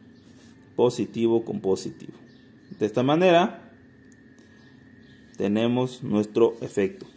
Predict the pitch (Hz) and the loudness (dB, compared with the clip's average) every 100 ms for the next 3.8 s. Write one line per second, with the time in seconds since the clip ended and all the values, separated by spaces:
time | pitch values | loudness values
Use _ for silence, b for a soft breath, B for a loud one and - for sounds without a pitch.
0 | - - - - - 95 110 123 170 - | -20 -20 -20 -20 -6 2 6 6 6 -2
1 | 110 113 - 175 180 - - 156 151 - | -4 -4 8 10 10 6 4 6 6 4
2 | 143 135 139 131 127 - 123 117 117 110 | 2 4 2 2 0 0 2 4 4 0
3 | - 101 - 101 110 107 131 | 0 -4 -2 -2 -2 0 0